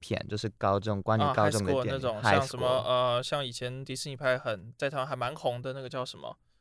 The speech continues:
Speaker 2: 呃，High School Musical 吧。
Speaker 1: 哦，对。
Speaker 2: 啊，对，没错。
Speaker 1: 对，对，然后就是，就好像转折点很多。
Speaker 2: 台湾的转折点应该在所谓大学，
Speaker 1: 哦。
Speaker 2: 因为我们就刚刚讲，就是，嗯，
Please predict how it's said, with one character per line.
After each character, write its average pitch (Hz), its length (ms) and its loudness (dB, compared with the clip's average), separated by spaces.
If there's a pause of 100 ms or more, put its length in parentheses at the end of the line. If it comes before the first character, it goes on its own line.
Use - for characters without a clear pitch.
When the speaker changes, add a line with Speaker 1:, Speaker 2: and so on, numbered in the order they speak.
(160)
Speaker 2:
呃， 101 920 -4
High 143 220 -4
School 143 240 -6
Musical 143 480 -8
吧。 - 140 -16
Speaker 1:
哦， 101 140 2
对。 - 320 4 (260)
Speaker 2:
啊， 131 260 -10
对， 107 300 -6
没 135 100 -8
错。 156 320 0 (240)
Speaker 1:
对， 80 140 -2
对， - 80 -6
然 113 80 6
后 139 80 6
就 147 100 4
是， 156 140 0
就 151 140 2
好 107 160 6
像 110 340 2
转 92 260 0
折 113 140 2
点 92 340 -2
很 90 200 -6
多。 82 380 -10 (120)
Speaker 2:
台 190 220 -4
湾 370 240 -4
的 285 100 0
转 127 180 0
折 135 160 -2
点 160 180 -2
应 139 100 -6
该 165 180 2
在 160 180 0
所 110 160 -8
谓 123 140 -2
大 117 180 -2
学， - 300 -12 (320)
Speaker 1:
哦。 - 120 -6
Speaker 2:
因 123 60 2
为 180 60 6
我 165 40 4
们 139 100 -2
就 156 120 -2
刚 147 120 2
刚 151 100 0
讲， 113 240 -4
就 127 100 -10
是， 120 380 -8
嗯， 117 240 -12